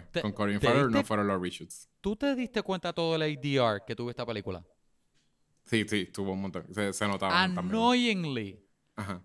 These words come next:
Speaker 1: Malísimo. De que hay veces que el pe-, el actor de Artemis Fowl está dándole la espalda a la cámara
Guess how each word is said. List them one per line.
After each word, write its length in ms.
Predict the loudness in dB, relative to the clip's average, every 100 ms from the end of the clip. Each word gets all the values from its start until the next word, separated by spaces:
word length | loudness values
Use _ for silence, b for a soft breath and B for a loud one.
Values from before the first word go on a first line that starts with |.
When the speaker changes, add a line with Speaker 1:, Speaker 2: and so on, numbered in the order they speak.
| _
Speaker 1:
Malísimo. 1400 | -10 -6 -2 2 2 2 2 2 2 0 -2 -4 -4
De 120 | -6 -4
que 100 | 0
hay 100 | 0
veces 320 | -2 -4 -6
que 300 | -4 -4 -6 -14 _
el 160 | -4 -4
pe-, 320 | -2 -4 -2
el 80 | -2
actor 340 | -2 -2 -4
de 140 | 0 0
Artemis 380 | 2 0 -6 -2
Fowl 280 | 0 2 -2
está 200 | -2 -2
dándole 340 | -2 -4 -2
la 60 | -2
espalda 360 | 0 -4 0
a 40 | -2
la 80 |
cámara 420 | 0 0 2 2